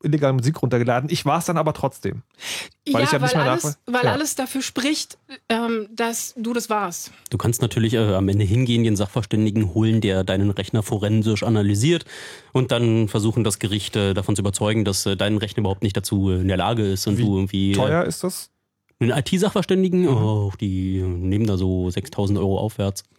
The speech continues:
Speaker 1: <clears throat> Okay, also wir halten mal fest, es ist, scheint tatsächlich so zu sein, äh, also wenn ich einen Internet-, Internetanschluss habe, dann bin ich erstmal schuld. So.
Speaker 3: Wie mit dem Auto im Straßenverkehr,
Speaker 1: Wie mit
Speaker 3: wenn's
Speaker 1: dem Auto im
Speaker 3: dein Auto,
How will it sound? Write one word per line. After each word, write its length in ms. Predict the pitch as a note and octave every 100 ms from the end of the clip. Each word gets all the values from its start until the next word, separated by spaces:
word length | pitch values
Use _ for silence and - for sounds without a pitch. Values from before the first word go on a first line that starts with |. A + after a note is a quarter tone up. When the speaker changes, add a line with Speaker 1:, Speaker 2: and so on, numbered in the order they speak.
| - - -
Speaker 1:
<clears throat> 400 | - C#3 - - F#3 C4+ D#4 C4+ F4 E4+ G#3 - _ _ _ _ _ -
Okay, 240 | F3 A3+
also 200 | C#3 D#3+ -
wir 220 | D#3 D3
halten 200 | E3 A3+
mal 120 | G#3+ G3+
fest, 220 | A3 F#3
es 120 | F3
ist, 300 | F3 - -
scheint 220 | - D#3
tatsächlich 340 | G#3+ D3+ A3 F#3+
so 120 | F3+
zu 120 | -
sein, 520 | A2 G2 G#2 G3 D#4+ -
äh, 320 | C#3+ C#3+ A2 G#1 G1+ - - -
also 240 | - A#2
wenn 120 | A#2 D#3
ich 80 |
einen 180 | B2+ C3+
Internet-, 380 | F#3+ E3+ - -
Internetanschluss 600 | D3 F3+ G3+ F3+ D#3+ E3+ C#3+
habe, 200 | C#3 C#3
dann 120 | B2
bin 100 | C#3
ich 100 | C#3
erstmal 260 | A2 - G#2
schuld. 320 | - - - _ _ _ _
So. 160 | - - _ _ -
Speaker 3:
Wie 200 | G#2+ G#2
mit 140 | A2 A2
dem 100 | G#2+
Auto 240 | G#2 G#2+
im 60 | G2+
Straßenverkehr, 600 | - F#2 - - F#2+ G2
Speaker 1:
Wie 40 |
mit 80 | A#2
Speaker 3:
wenn's 80 | A#2
Speaker 1:
dem 40 |
Auto 80 | A2
im 40 | G#2
Speaker 3:
dein 100 |
Auto, 40 | G#2